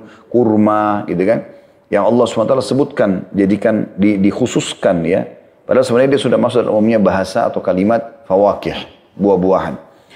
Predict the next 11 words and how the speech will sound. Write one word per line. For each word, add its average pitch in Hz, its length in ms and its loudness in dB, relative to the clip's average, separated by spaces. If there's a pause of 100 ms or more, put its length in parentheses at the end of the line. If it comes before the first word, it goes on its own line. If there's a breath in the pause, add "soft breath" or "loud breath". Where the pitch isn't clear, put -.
(220 soft breath)
Di - 80 -2
sini 165 240 2
juga 175 160 2
sama, 127 480 0
termasuk 107 480 -2
Allah 107 160 2
sebutkan 107 720 -2
di 95 80 0
dalam 156 320 2
surga 101 480 -2
itu 95 480 -2